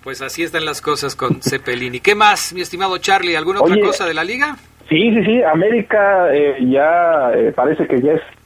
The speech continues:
Speaker 2: prácticamente un hecho que Jordan Silva ya hizo los exámenes médicos. Defensa, nuevo lateral, perdón, nuevo central de las Águilas del la América. Se presentará a hacer los exámenes médicos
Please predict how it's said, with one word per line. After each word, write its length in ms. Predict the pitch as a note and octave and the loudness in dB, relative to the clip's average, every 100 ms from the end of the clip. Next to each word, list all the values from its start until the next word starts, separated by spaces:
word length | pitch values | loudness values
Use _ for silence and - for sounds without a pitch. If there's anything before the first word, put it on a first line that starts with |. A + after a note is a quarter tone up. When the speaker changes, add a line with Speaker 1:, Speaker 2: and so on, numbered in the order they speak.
| _ | _
Speaker 2:
prácticamente 720 | - - E3+ D#3+ C3 C#3+ D3 | -2 0 0 -2 0 0 2
un 140 | D3 D3 | 2 2
hecho 260 | D#3+ D#3 | 2 0
que 180 | C3+ A#2+ | 0 2
Jordan 340 | D3 D#3 C#3 C3+ | 2 2 2 0
Silva 280 | E3+ F3+ | 0 0
ya 200 | F3 C#3+ C#3+ | 2 2 2
hizo 360 | C#3+ D3+ C3 | 0 2 2
los 180 | A#2 A#2 | 2 2
exámenes 480 | A#2+ D3 D3+ C#3+ B2+ | 0 0 2 2 2
médicos. 560 | B2+ E3+ G3+ G3 F3+ D3+ | 2 2 0 0 0 2
Defensa, 680 | C3+ D#3+ F3+ G3 G#3 G3+ C#3 | 0 2 2 2 2 2 2
nuevo 440 | C#3+ F#3+ G#3+ G#3+ | 2 2 2 2
lateral, 560 | E3 - D3 D3+ F3 - | 2 0 0 2 0 0
perdón, 340 | C#3+ F#3 F3 | 0 2 2
nuevo 240 | E3 G3 E3 | 2 2 2
central 580 | C#3 B2+ E3 G#3 B3 - - - - _ | 0 0 2 2 0 -2 -16 -20 -20 _
de 100 | B2+ | 0
las 160 | B2 D3+ | 2 2
Águilas 400 | D#3+ E3+ C#3+ B2 | 2 4 2 2
del 140 | B2 | 2
la 80 | A#2+ | 2
América. 480 | B2+ B2+ A#2+ A#2 G#2+ | 2 2 0 0 0
Se 120 | A2+ | 0
presentará 760 | B2 A#2+ B2 A#2+ B2+ D#3 F#3 - - - - | 2 2 2 2 2 2 0 -2 -14 -8 0
a 100 | A#2 | 0
hacer 220 | A#2 C#3+ | 2 2
los 140 | D3 B2+ | 2 2
exámenes 520 | A#2 C#3 C#3 B2+ A#2+ | 2 2 2 2 2
médicos 500 | C#3+ G3 A3 A3 | 2 2 2 0